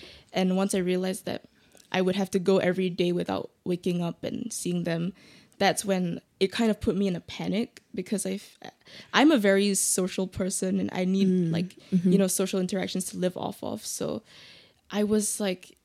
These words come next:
Speaker 1: in this really crazy, like, kind of panicked state for the first couple months of twenty nineteen because
Speaker 2: Mm-hmm.
Speaker 1: I didn't have a group of friends. I did have, like, a couple of friends from, from school that would still stick around and, you know, talk to me occasionally, but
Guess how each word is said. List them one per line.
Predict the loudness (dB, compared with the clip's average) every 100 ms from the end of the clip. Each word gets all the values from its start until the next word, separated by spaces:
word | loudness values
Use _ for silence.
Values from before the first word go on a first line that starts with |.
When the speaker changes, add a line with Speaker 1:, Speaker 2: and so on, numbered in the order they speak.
| _
Speaker 1:
in | 0 0
this | -2 -4
really | -6 -4 -2 -4 -8 _ _
crazy, | -18 -4 0 0 0
like, | -4 -6
kind | -6 -6
of | -6 -10
panicked | -6 -2 -4 -6
state | -12 -8 -4 -4 -6 -8
for | -6
the | -6 -8
first | -8 -6 -8
couple | -10 -8 -8
months | -8 -10
of | -10
twenty | -10 -8
nineteen | -6 -6 -6 -4 2
because | 2 6 4
Speaker 2:
Mm-hmm. | 4 -2 -10 -20 -6
Speaker 1:
I | 2
didn't | 4 4
have | 2
a |
group | -2 -4
of | -4 -6
friends. | -8 -4 -4 -4
I | -2
did | -2 0 0
have, | -2 -4
like, | -8 -12
a |
couple | -12 -10 -4 -4
of | -4
friends | -6 -4 -4 -6
from, | -10 -12 -10 -10 -12 _ _ _ _ -12
from | -8
school | -8 -6 -4 -2
that | -4 -8
would | -8
still | -10 -8 -6 -6
stick | -8 -6
around | -4 -4 -4 -4
and, | -4
you | -4
know, | -6
talk | -8 -8
to | -4
me | -4 -4
occasionally, | -6 -8 -6 -4 -4
but | -4 -6